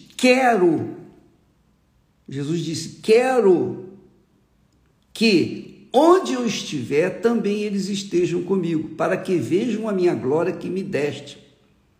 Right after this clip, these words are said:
Então, amiga e amigo, preste muita atenção nisso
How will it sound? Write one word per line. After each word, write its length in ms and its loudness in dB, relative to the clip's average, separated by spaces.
Então, 320 0
amiga 640 -2
e 140 0
amigo, 380 -4
preste 360 -6
muita 420 0
atenção 580 -4
nisso 480 -8